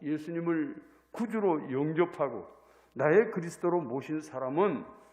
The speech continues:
사망에서 구원받고 하나님의 형상을 회복하는 구속의 은총을 입게 되는 것입니다. 이것이 하나님의 특별한 은혜입니다. 그런데 여기에 더해서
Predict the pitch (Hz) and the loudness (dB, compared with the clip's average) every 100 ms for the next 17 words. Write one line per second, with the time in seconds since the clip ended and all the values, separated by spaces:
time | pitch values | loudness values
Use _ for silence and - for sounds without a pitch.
0 | _ - 139 147 165 165 165 165 151 147 | _ -8 -2 0 2 2 0 -2 -8 -4
1 | 143 135 127 - - 127 190 - _ _ | -4 -6 -10 -14 -12 -12 -12 -18 _ _
2 | _ _ - 190 190 185 156 180 185 175 | _ _ -4 0 2 2 2 0 -2 0
3 | 170 147 127 196 196 - 202 202 - 196 | 0 0 -4 -6 -6 -2 0 0 -6 -6
4 | 202 220 185 165 156 156 214 208 - - | -4 -2 -2 -4 -4 -2 -2 -6 -12 -10
5 | 202 - 160 139 117 104 - - - - | -6 -4 -4 -4 -6 -8 -12 -18 -20 -20
6 | - _ _ _ - 247 294 - - 311 | -20 _ _ _ -10 -6 -6 -6 -4 -4
7 | 247 - 143 127 123 170 - - - 202 | -4 -6 -4 -4 -6 -8 -10 -16 -6 -4
8 | 202 160 131 98 95 - - _ _ _ | -4 -6 -6 -8 -14 -18 -20 _ _ _
9 | _ _ _ 196 233 240 156 160 165 214 | _ _ _ -6 -4 -4 -2 -4 -2 -4
10 | 214 143 143 160 143 131 98 | -2 -4 -4 -6 -4 -4 -6